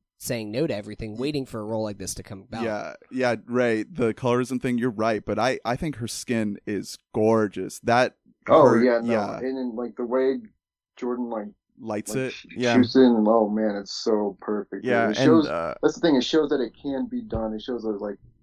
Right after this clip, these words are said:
Speaker 3: it's not hard, and it doesn't ever look bad. If anything, it looks really good 'cause we're not used to seeing it like this.
Speaker 4: Yeah.
Speaker 3: You know what I mean?
Speaker 2: Exactly.
Speaker 3: It's usually, like,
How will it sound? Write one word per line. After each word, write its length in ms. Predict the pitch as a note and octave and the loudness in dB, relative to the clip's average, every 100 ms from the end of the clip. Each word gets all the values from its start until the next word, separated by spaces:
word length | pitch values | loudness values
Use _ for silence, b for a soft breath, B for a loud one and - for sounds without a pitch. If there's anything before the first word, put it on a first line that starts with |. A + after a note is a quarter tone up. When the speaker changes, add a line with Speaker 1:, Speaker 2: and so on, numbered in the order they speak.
| _ | _
Speaker 3:
it's 160 | A2+ A2+ | -10 -2
not 320 | A#2+ A#2 - - | 2 2 2 0
hard, 500 | - G#2+ G#2 G#2 A#2 | 2 2 2 -2 -6
and 140 | A2+ | -6
it 160 | G#2+ - - | -8 -6 0
doesn't 380 | B2+ A#2+ A2 - | 2 2 -4 -4
ever 300 | A#2 A2+ G#2 | -2 -2 0
look 320 | G2+ A#2 G2+ | 2 0 2
bad. 200 | G#2+ G#2 | 2 2
If 120 | G#2+ | 0
anything, 360 | A#2+ A#2 A2 G2+ | -2 -2 -4 -4
it 60 | G2+ | -4
looks 420 | A2+ G#2+ - - _ _ _ _ G#2 | -2 -2 -6 -18 _ _ _ _ -2
really 400 | G#2+ B2 A2 G2 | 4 6 6 4
good 240 | A#2+ A2 | 4 4
'cause 140 | A2+ F#2 | 0 -2
we're 180 | G#2+ | 0
not 340 | G#2 G#2 G#2+ G#2 | 0 0 0 0
used 280 | A2+ A2 - | -2 -4 -6
to 80 | G2 | -6
seeing 320 | A2 A2 G2+ | -2 0 0
it 160 | F#2+ | -4
like 200 | - G2+ - | -6 -8 -4
this. 160 | C3+ | 0
Speaker 4:
Yeah. 200 | D#3 B2 | 4 4
Speaker 3:
You 60 | G#2 | 2
know 100 | G#2 | 2
what 100 | G#2 | 4
I 100 | G#2 | 4
mean? 80 | A2 | 4
Speaker 2:
Exactly. 120 | G#2 | 4
Speaker 3:
It's 80 | C3 | 4
usually, 220 | A#2 A#2 | 6 8
like, 300 | G#2+ G#2 | 8 6